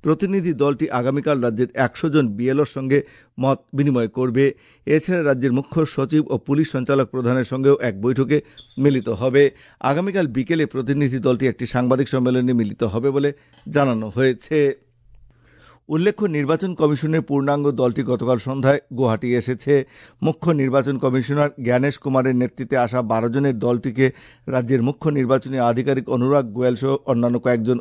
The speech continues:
উচ্চপদস্থ আধিকারিক লোকপ্রিয় গোপীনাথ বরদলৈ আন্তর্জাতিক বিমানবন্দরে স্বাগত জানান।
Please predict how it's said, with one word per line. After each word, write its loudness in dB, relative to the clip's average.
উচ্চপদস্থ -2
আধিকারিক -2
লোকপ্রিয় 0
গোপীনাথ -2
বরদলৈ 0
আন্তর্জাতিক -2
বিমানবন্দরে 0
স্বাগত -4
জানান। 0